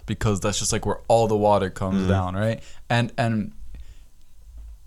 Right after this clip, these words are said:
Speaker 1: it's hard to take photos or videos with good quality because there's so much water just being sprayed up. Like,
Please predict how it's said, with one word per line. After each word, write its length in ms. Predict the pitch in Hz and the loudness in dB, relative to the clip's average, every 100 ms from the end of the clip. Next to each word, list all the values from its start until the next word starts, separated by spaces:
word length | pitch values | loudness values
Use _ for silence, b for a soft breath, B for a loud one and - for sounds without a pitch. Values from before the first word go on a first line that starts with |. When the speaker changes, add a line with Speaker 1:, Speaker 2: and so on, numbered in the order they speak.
| - 151 - | -14 -10 -2
Speaker 1:
it's 220 | 147 131 - | 0 2 4
hard 400 | - 147 185 170 | 6 6 6 2
to 80 | |
take 280 | 147 135 135 | 2 2 2
photos 440 | - 127 151 143 120 | 4 6 6 6 4
or 60 | |
videos 400 | 104 120 135 131 107 | 4 6 6 4 2
with 140 | - | 0
good 200 | 123 117 | 0 0
quality 540 | - 107 113 131 165 | 2 6 6 4 0
because 460 | - 120 - 123 107 | -2 -4 0 0 2
there's 160 | 110 - | 2 2
so 100 | 143 | 4
much 220 | 139 110 | 2 2
water 420 | 104 131 139 123 | 6 8 8 4
just 220 | 110 - | 0 -2
being 180 | 131 113 | 0 0
sprayed 600 | 104 - - 113 120 123 | 0 -2 -2 2 2 4
up. 300 | 117 - - | 2 2 0
Like, 240 | 104 101 | 0 0